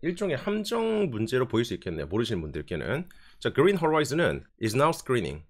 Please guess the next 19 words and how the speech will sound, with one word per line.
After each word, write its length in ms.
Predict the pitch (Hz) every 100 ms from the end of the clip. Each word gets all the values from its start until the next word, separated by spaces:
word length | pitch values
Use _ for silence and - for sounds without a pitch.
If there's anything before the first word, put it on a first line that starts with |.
| -
이제는 360 | 117 143 160
상영되고 680 | 175 202 208 208 202 147 120
있습니다까지가 760 | 95 101 90 87 82 87 123 151
자동사로 460 | 90 117 113 87
끝났고요. 560 | 120 123 - 60 151 - - - -
At 220 | 147 175 -
빈칸의 420 | 110 113 135 123
극장들에서 880 | 107 - 123 120 98 69 95 76 - _ _ _ _ _ _ -
전치사부터 720 | 92 104 - 101 78 90 160
명사까지 460 | 85 98 120 107 80
묶입니다. 580 | 78 - 67 120 165 - - - 117
Including, 560 | 131 135 95 67 - -
무엇 260 | 104 113
무엇을 380 | 101 76 76 123
포함하여라는 640 | - 196 196 147 92 78
것까지. 460 | 67 - 67 - - - - - -
자, 140 | - 135
빈칸은 320 | 139 220 214
그러면 500 | 139 127 95 80 67